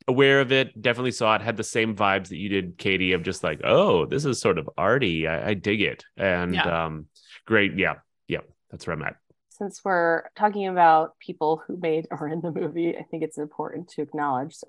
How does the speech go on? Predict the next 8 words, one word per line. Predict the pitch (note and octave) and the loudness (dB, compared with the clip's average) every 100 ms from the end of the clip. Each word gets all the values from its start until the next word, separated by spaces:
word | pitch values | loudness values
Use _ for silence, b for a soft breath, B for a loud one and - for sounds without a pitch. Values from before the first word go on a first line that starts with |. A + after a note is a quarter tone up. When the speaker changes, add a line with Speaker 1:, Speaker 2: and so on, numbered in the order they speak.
| - | -10
Speaker 3:
our | D#3 D3+ | -10 -10
second | - D3 - C3+ C3 - _ _ _ | -6 -6 -6 -8 -10 -14 _ _ _
five-timer | C#3+ C3+ C#3 - C#3+ C#3 C3 | 0 0 -2 -8 -6 -6 -8
jacket, | C3 B2+ F2+ - B2+ - - _ _ - | -4 -6 -4 -8 -8 -10 -16 _ _ -2
um, | E3 D3+ B2+ G2+ D3+ G3 _ _ _ F#3+ | 2 4 4 2 -2 -8 _ _ _ 2
that | B2 - - _ F3+ | 2 2 -14 _ -8
goes | E3 C3+ D3+ - - | -4 -4 -4 -8 -6
to | C#3+ A#2 D3+ B3+ F#4+ | -2 0 4 6 6